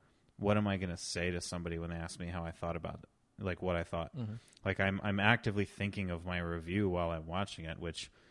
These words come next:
Speaker 1: is boring. I don't wanna do that. I'd like to just sit and enjoy it. And so what I've tried to learn to do is, like, if I leave the theater and want to go watch it again, like, that's a really good sign to me. And that's, like,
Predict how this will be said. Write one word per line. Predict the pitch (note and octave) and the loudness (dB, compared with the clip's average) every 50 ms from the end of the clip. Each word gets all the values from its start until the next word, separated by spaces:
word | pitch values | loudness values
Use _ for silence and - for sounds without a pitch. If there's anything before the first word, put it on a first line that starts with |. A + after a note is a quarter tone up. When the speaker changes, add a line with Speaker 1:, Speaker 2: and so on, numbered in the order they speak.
| - _ - | -20 _ 0
Speaker 1:
is | - G2+ G2 F#2 | 2 2 2 4
boring. | - B2 C3+ C#3+ G#2 D#2+ | 4 4 6 6 6 6
I | E2+ F#2+ | 8 8
don't | A2 A#2 G#2+ F#2+ | 8 8 8 8
wanna | G2 A2 A#2 A#2+ A2+ | 8 8 8 8 8
do | G2 F#2+ E2+ | 6 4 0
that. | D#2 E2 E2 | 0 0 0
I'd | E2 F2 E2+ | 0 0 4
like | F#2 G2 G#2 G#2+ | 4 4 4 4
to | - G2+ | 2 0
just | F2+ F2+ - - | -2 -2 -4 -2
sit | - - F#2 E2+ | 0 0 0 0
and | E2+ | 0
enjoy | E2 E2 D#2+ E2+ F2 E2+ E2+ | -4 -4 -2 0 2 2 2
it. | E2 E2 - - - - - - - - _ - - | 0 -2 -6 -10 -20 -20 -20 -20 -20 -20 _ -6 -4
And | A2 G#2+ G#2 | -2 -2 -2
so | - - G#2+ G2+ F#2+ F#2 F#2 - - - - - - - | 0 2 4 4 4 4 0 -2 -4 -6 -6 -6 -8 -6
what | - G#2+ G#2 G2+ | 0 2 4 4
I've | G2 F#2+ F2+ - | 4 2 2 -2
tried | - - A#2 A2 A2+ | -4 2 4 4 4
to | A2 | 4
learn | G#2 G2 G2 G2 | 2 2 2 0
to | F#2+ F2+ | 0 -2
do | D#2+ G2+ G2+ G#2 G2+ | 0 2 2 4 4
is, | F#2+ F2+ F2 - | 2 0 -2 -4
like, | F2+ E2+ E2 E2+ - - - - _ _ _ _ _ _ _ _ _ _ _ _ _ _ _ _ - - - _ _ _ _ _ _ _ _ - | -4 -4 -4 -6 -8 -14 -20 -20 _ _ _ _ _ _ _ _ _ _ _ _ _ _ _ _ -20 -20 -20 _ _ _ _ _ _ _ _ 0
if | A2 G#2+ - | 0 2 4
I | A2+ A2+ B2 | 6 6 6
leave | B2+ A#2 G#2+ G#2 A2 G#2+ G2+ | 6 6 4 4 4 2 2
the | G#2 F#2+ | 0 -4
theater | - - G2 F2+ F#2 F#2 G#2+ A#2 C3 B2+ A#2+ - - - _ _ - | -4 -4 -4 -2 0 2 2 2 2 0 -4 -8 -14 -20 _ _ -4
and | G2 F#2+ F#2 F2+ F2 F2 F2+ F2 - - _ _ _ _ _ - | -2 0 0 0 0 -2 -4 -6 -8 -14 _ _ _ _ _ -12
want | - F#2+ F#2 F#2+ G2+ F#2 F#2+ - - - | -10 -6 0 2 2 2 2 -2 -4 -2
to | - A#2 G#2 G2 F2+ | 0 2 2 2 2
go | F2+ G2 G2 | 4 4 6
watch | F#2+ F2 F2 F2 F2 - - | 6 4 4 0 0 -2 0
it | A#2 | 0
again, | A#2+ A#2+ B2 C3 C3 C3+ C3+ B2 - - | 0 2 2 2 0 0 -2 -4 -2 0
like, | G2+ F#2 F2+ E2+ - | 2 2 2 2 2
that's | G#2 G2+ G2+ - | 2 2 2 2
a | - G2+ | 2 2
really | F#2+ F#2+ F2+ F2 | 2 4 2 2
good | E2+ - F#2 F2+ | 0 -2 -4 -6
sign | - - F#2 F2 F2+ | -4 -6 -6 -6 -6
to | - - | -8 -10
me. | F2 E2+ | -10 -8
And | F2 E2+ | -6 -6
that's, | F2 F2 F2 - - - B2+ - | -4 -6 -6 -6 -10 -12 -10 -6
like, | - - F2 E2+ - - | -4 -4 -4 -4 -6 -10